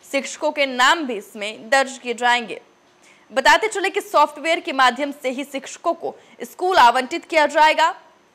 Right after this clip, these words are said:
किस शिक्षक को कौन सा स्कूल आवंटित होगा, इसमें पदाधिकारियों की कोई भूमिका नहीं रहेगी। इन स्कूलों में एक भी शिक्षक नहीं है, वहां पर सबसे पहले सॉफ्टवेयर पदस्थापन करेंगे।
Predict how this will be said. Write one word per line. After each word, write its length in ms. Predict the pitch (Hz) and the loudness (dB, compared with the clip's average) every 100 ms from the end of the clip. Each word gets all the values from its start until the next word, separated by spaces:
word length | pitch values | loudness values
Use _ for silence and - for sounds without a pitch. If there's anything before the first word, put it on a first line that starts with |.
| _ _ - | _ _ -4
किस 240 | 381 - | -4 -2
शिक्षक 380 | 359 - - 359 | -8 -6 -6 -4
को 140 | 330 339 | 0 -2
कौन 320 | - 285 277 | 2 2 4
सा 160 | 277 262 | 0 -2
स्कूल 300 | - 294 262 | -4 2 4
आवंटित 480 | 214 233 240 339 | 4 2 -4 -6
होगा, 300 | 330 294 277 - - _ | -4 0 -2 -2 -16 _
इसमें 360 | - 302 294 311 | -4 -4 0 0
पदाधिकारियों 680 | 302 277 247 247 247 247 294 | 2 4 2 4 4 4 -2
की 160 | 269 277 | -6 -6
कोई 240 | 330 311 | 0 0
भूमिका 500 | 247 247 233 220 214 | 0 -4 -6 0 0
नहीं 360 | 262 262 247 262 | 0 -4 -6 -6
रहेगी। 340 | 214 180 180 _ _ _ _ _ - | -6 -8 -14 _ _ _ _ _ -8
इन 120 | 349 | -8
स्कूलों 460 | 359 - 381 415 427 | -6 -2 2 4 2
में 160 | 254 | 0
एक 300 | - 262 277 | -2 -6 -4
भी 140 | 285 381 | -4 -2
शिक्षक 460 | 339 - - 339 339 | -4 -10 -8 -6 -6
नहीं 280 | 277 320 302 | -6 -6 -6
है, 180 | 277 339 _ | -8 -12 _
वहां 220 | 220 240 240 | -2 2 2
पर 200 | 254 262 | 0 -4
सबसे 400 | - 285 - 392 | -4 -6 -4 -8
पहले 340 | 294 240 226 | 0 0 0
सॉफ्टवेयर 680 | 233 233 220 254 247 254 254 - - _ - | -2 -2 -2 -2 -2 0 -2 -6 -20 _ 0
पदस्थापन 760 | 277 277 - 302 294 277 277 294 - | 0 0 -4 -2 0 -2 -6 -10 -2
करेंगे। 400 | 208 180 170 | -2 -2 -10